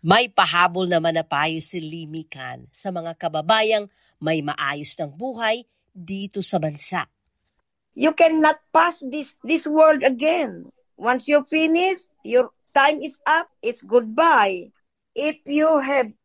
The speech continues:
Speaker 2: made your life with a purpose, it's not only to better yourself, you better the life of others. Because if you have helped, or if they, you have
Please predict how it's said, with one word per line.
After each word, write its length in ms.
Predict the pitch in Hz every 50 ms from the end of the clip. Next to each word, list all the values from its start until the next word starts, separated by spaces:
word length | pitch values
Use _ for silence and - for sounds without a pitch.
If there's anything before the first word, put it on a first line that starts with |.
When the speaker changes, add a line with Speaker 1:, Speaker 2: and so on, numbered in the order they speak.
| -
Speaker 2:
made 720 | 196 202 226 247 254 262 269 277 285 294 311 320 269 _ _
your 320 | - 254 269 269 262 254 233 247 247
life 440 | 240 240 233 220 208 196 196 190 _ _ _ _ _
with 240 | - 240 320 339 -
a 160 | 311 277 - _ _ -
purpose, 880 | 220 247 233 214 208 208 _ - 165 185 - - - - - - - _ _ _ _ - _ -
it's 200 | 202 220 220 -
not 280 | 226 226 233 233 233 _ -
only 320 | 220 226 226 220 214 214 214 -
to 80 | 214
better 400 | 202 180 202 202 196 - - 196
yourself, 720 | 196 196 196 185 175 165 - - - 240 240 208 170 165 - _ _ _ - -
you 120 | 190 202 196
better 400 | 185 202 196 190 - - 190 180
the 160 | 170 185 180
life 240 | 185 185 180 180 _ -
of 160 | - - _ -
others. 480 | - 185 226 302 311 233 170 151 - - -
Because 680 | 165 190 185 - - 208 196 185 185 - - - - _ _ _ - - - _ -
if 200 | - 254 262 254 -
you 240 | - 262 285 294 285
have 240 | 262 262 247 202 - _ _ -
helped, 360 | 247 277 269 220 190 - _ _ -
or 260 | - 160 156 147 - - -
if 120 | 180 156
they, 240 | - 170 196 196 196
you 120 | 196 196 180
have 240 | 160 190 185 180 151